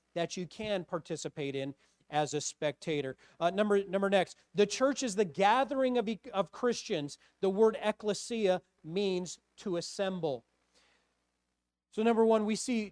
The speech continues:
digital worship is distracted worship. Number two, we see the church is the gathering of Christ's body. It's not the watching of an event. Let me ask you this morning, did you come to church?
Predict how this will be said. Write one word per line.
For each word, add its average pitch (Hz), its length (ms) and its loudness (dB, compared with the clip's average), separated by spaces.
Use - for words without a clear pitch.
digital 277 440 0
worship 196 440 0
is 175 160 0
distracted 208 720 -2
worship. 156 560 -4
Number 214 240 2
two, 262 180 0
we 226 140 2
see 233 180 -4
the 190 140 0
church 247 320 -4
is 202 120 -4
the 180 100 -4
gathering 220 640 2
of 202 100 0
Christ's 208 500 0
body. 190 600 0
It's - 160 -10
not 196 340 -2
the 196 100 0
watching 180 640 -2
of 156 120 -6
an 170 80 -4
event. 151 400 -4
Let 160 80 -4
me - 40 4
ask 202 240 -2
you 196 80 -2
this 180 180 -8
morning, 226 300 -4
did 151 160 -4
you 165 80 -6
come 208 240 -4
to 185 80 -6
church? - 600 0